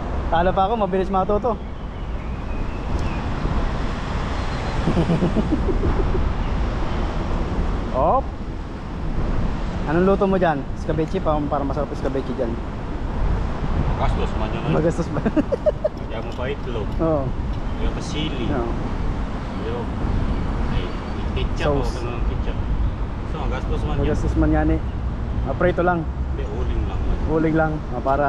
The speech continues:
Speaker 1: libre. Pwede na tayo mag, ano.
Speaker 2: Oo, lagyan mo ng, yung, yung
Speaker 1: Asin lang.
Speaker 2: sibuyas.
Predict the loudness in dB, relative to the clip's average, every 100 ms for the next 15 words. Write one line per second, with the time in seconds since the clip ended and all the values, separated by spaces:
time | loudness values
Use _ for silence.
0 | 2 2 0 0 -2 -4 -4 -2 -2 0
1 | 0 2 2 0 0 -2 -2 -4 -4 -4
2 | -2 -2 -2 -2 -4 -6 -4 -4 -4 -4
3 | -6 -6 -6 -6 -4 -2 2 2 4 4
4 | 2 0